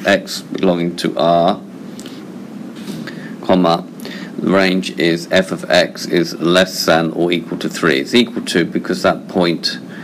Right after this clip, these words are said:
is actually i-, in the, uh, minus two is actually in the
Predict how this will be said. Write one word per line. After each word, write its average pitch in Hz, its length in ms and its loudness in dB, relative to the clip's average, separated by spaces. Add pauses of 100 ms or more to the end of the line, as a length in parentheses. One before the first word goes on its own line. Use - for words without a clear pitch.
(520)
is 82 260 0
actually 82 560 -2 (180)
i-, 76 220 -4
in 80 720 -4
the, 76 280 -2 (760)
uh, 80 200 2
minus 90 480 0
two 87 260 0
is - 220 -2
actually 80 480 -2
in 78 180 0
the 80 140 0